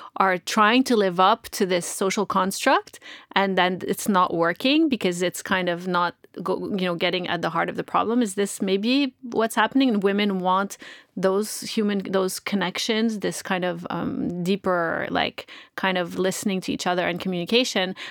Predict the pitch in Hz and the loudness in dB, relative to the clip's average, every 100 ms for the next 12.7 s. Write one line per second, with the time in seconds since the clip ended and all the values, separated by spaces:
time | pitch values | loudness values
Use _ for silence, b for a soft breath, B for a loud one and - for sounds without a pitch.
0 | B 196 190 185 190 190 202 196 214 190 | B 0 2 2 2 2 2 2 -2 0
1 | 190 - 208 240 277 285 277 - 277 320 | 0 2 2 4 4 2 0 0 4 6
2 | 339 302 196 185 185 185 180 214 262 240 | 6 6 4 6 4 4 2 4 2 2
3 | - 285 277 269 262 254 208 190 185 - | 2 4 6 6 6 6 4 2 0 -2
4 | - 202 233 240 233 220 220 190 180 180 | -2 0 4 4 4 4 2 0 0 0
5 | 175 190 180 190 196 180 170 - 185 - | 0 0 0 0 -2 0 -2 -2 -4 2
6 | 226 - 214 202 190 - B B B B | 2 2 2 2 2 -2 B B B B
7 | 190 190 190 190 190 202 185 185 196 202 | 0 2 2 2 0 0 0 2 2 2
8 | 180 156 180 - 185 185 180 - 233 208 | 0 -2 -4 -6 -4 -2 -2 2 2 2
9 | 185 175 226 339 359 202 190 190 185 190 | 0 0 0 2 2 2 0 0 0 -2
10 | 190 190 190 180 180 180 190 202 - 185 | -2 -4 -2 -2 -2 -2 -2 -4 -2 -2
11 | 175 170 - b b 185 175 190 175 185 | -4 -6 -16 b b -6 -4 -4 -4 -4
12 | 180 - 185 175 180 208 | -4 0 -2 0 -2 -2